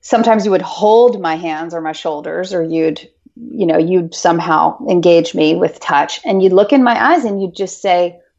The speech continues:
"I'm on your team." And really, I felt that when you would say that. I would feel it. And everything c-, in me could help, could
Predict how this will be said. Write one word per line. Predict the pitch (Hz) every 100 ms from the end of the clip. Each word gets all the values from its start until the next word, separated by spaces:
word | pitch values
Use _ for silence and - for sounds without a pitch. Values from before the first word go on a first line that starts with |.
| _
"I'm | 190 190
on | 190 196
your | 196
team." | 175 190 - - 175 _ _ _ _ _ _ _ - - - -
And | 208 208 202 -
really, | 196 240 247 233 208 - _ _ _ _ _ -
I |
felt | - - - 190 220 -
that | 160 135 - 202
when | 180 180 170
you | 165
would | 165
say | - 160 175
that. | - -
I | 170 170
would | - -
feel | - - _ 160 -
it. | - - _ _ 185
And | 185 185 175 - _
everything | 208 208 202 208 208 196 185 170 156 - -
c-, | -
in | 180 175
me | 175 175 170
could | - 165 - -
help, | - 180 - -
could | - 165